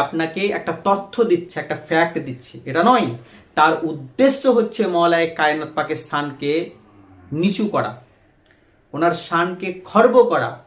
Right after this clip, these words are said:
তো মওলা আলীর শানকে খর্ব করার চেষ্টা যারা করে, ওয়ালা ইউবগিদুকা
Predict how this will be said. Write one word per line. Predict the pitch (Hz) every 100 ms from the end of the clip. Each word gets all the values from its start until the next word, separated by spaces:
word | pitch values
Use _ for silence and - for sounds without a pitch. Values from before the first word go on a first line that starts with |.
| _ _ - - -
তো | 160 156
মওলা | 151 170 190 202 190
আলীর | 190 208 220 214 208 -
শানকে | 170 175 190 196 - 214 208 -
খর্ব | 165 170 180 185 185
করার | 185 185 185 -
চেষ্টা | 175 170 - - 180 165
যারা | 160 160 160 160 147
করে, | 147 180 147 107 - _ _ _ _ _ _ _ _ _ -
ওয়ালা | 135 147 151 151 151 147 - 143
ইউবগিদুকা | 139 131 110 117 135 170 208 208 220